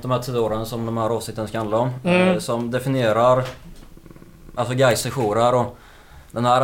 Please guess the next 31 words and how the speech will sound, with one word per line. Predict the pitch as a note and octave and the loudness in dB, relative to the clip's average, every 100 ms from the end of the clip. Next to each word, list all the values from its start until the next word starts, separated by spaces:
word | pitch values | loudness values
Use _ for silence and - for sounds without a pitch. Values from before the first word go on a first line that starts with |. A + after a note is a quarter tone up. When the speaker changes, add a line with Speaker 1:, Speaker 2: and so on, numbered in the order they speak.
| A#2+ | 4
Speaker 1:
är | |
väl | A2 A#2 | 2 0
ändå | A#2 A2+ | 0 2
en | A#2 G#2+ | 2 0
av | |
de | G#2 G#2+ | -2 -2
bästa, | A2 - A2+ | -4 -4 -2
eh, | A2+ - - A2 G#2+ G#2+ G2+ | -2 -4 -12 -8 -6 -6 -4
på | C3 | -2
det | A#2+ | -2
sättet | A2 - | -4 -8
skulle | - | -4
jag | G2+ | -2
säga. | B2 G#2+ | 2 2
Det | A#2 | 0
är | |
ju | A#2+ | 0
en | A#2+ | -2
riktig | B2+ - | -4 -6
misärmatch | A#2 A#2 A#2+ G#2 G#2 G#2 - A2+ | -6 0 0 0 -2 -4 -8 -6
mot | B2 A2+ | -2 0
Speaker 2:
Ja. | B2 A2 - - - - - | -2 -4 -8 -18 -20 -20 -4
Speaker 1:
L | C3+ B2 | 0 0
S | A2+ | 0
K | B2 A#2 | -2 -2
som... | - A#2+ A#2 A#2 A2 - - - - - - - - - - - | 0 2 2 -2 -4 -12 -20 -20 -20 -20 -20 -20 -20 -20 -20 -4
Ja, | A2 | -2
jag | A2 | 0
själv | B2+ A#2 | 0 0
har | A2 | 0
haft... | G#2+ - - | -2 -4 -10